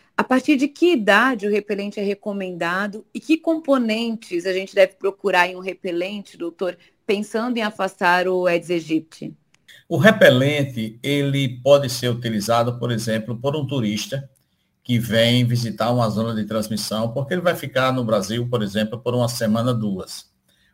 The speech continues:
Speaker 2: Para alguém que vive aqui, por exemplo, que vive na cidade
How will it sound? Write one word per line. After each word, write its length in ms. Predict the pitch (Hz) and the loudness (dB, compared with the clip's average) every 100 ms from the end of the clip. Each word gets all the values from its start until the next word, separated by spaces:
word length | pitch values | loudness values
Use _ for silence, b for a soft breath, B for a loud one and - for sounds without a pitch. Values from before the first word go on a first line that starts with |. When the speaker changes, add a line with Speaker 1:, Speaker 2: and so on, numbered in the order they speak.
| _ | _
Speaker 2:
Para 200 | 151 165 | 8 8
alguém 480 | 160 139 185 196 | 6 4 4 4
que 120 | 196 147 | 2 -4
vive 640 | 98 98 127 220 214 147 | -4 -4 0 2 2 2
aqui, 360 | 123 - 120 127 | 2 2 -2 -2
por 160 | 104 | -4
exemplo, 320 | 90 110 107 | -2 -2 -4
que 100 | - | -10
vive 300 | 87 107 110 | -6 -6 -6
na 160 | 92 92 | -8 -8
cidade 560 | - 90 104 98 90 | -10 -4 -2 -2 -8